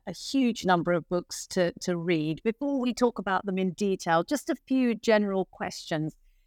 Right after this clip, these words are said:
In the books that you, you read overall, did you notice a, a kind of theme,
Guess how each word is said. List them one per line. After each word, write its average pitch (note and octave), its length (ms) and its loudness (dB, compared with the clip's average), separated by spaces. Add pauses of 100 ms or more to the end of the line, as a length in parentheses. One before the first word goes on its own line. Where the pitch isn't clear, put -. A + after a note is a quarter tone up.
(580)
In F#4+ 120 2
the G4 180 2
books - 300 0
that B3 160 -2
you, A#3 500 0
you A3 300 0
read G3+ 480 2
overall, F#3 880 0 (580)
did F4 220 -2
you F4+ 100 4
notice D4 680 0 (120)
a, B3+ 120 2 (200)
a A#3+ 60 0
kind B3 300 0
of A3 120 -2 (380)
theme, C4+ 480 2